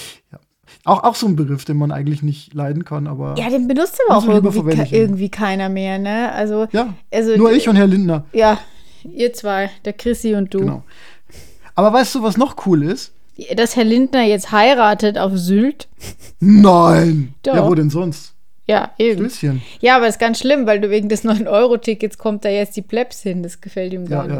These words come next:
Speaker 1: ja, also die, die armen Menschen von Sylt. Gedenken wir ihrer
Speaker 2: <laughs>
Speaker 1: nun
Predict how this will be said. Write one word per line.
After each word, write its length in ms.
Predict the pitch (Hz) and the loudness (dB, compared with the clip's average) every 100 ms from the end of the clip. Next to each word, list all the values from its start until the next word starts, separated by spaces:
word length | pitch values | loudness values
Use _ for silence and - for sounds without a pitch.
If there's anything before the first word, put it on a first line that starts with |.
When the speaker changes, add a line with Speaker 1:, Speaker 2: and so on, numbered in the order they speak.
| 139 | -8
Speaker 1:
ja, 40 | |
also 180 | 143 135 | -8 -10
die, 160 | 123 147 | -10 -12
die 180 | 160 | -8
armen 360 | - 202 240 202 | 0 0 2 0
Menschen 500 | 160 165 - 147 147 | 0 -4 -6 -8 -8
von 180 | - 151 | -6 -6
Sylt. 400 | 135 135 123 - _ | -4 -6 -8 -12 _
Gedenken 480 | 165 143 190 254 185 | -6 0 0 0 -4
wir 140 | 165 175 | -2 -2
ihrer 480 | 151 156 151 151 147 - | 0 0 0 -4 -4 -6
Speaker 2:
<laughs> 120 | - | -4
Speaker 1:
nun 300 | 147 165 156 | -2 -2 -2